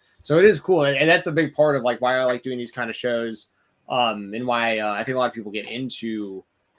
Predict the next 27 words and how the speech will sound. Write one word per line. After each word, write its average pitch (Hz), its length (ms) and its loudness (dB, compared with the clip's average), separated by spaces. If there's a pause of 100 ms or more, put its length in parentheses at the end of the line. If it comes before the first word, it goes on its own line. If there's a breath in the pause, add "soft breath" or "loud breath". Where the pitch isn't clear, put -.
(100)
like, 127 140 -8
talking 127 340 -4
about 110 140 -4
wrestling, 107 640 -8 (180)
uh, 107 60 -6
whether 117 220 -4
it's, 107 120 -10
like, 107 120 -10
wrestling 107 380 -8
media 107 360 -4
or 104 80 -4
just, 101 160 -12
like, 95 100 -18 (240)
reviewing 107 480 -10
stuff 104 460 -2
or 101 80 -10
YouTube 107 600 -8
or 101 200 -10
Twitch 123 340 -8
or 113 60 -8
whatever. 107 560 -4 (300 soft breath)
It's, 135 180 -4
like, 127 160 -2
just 143 160 -2
so 143 80 -2
you 113 100 -2
have 113 300 0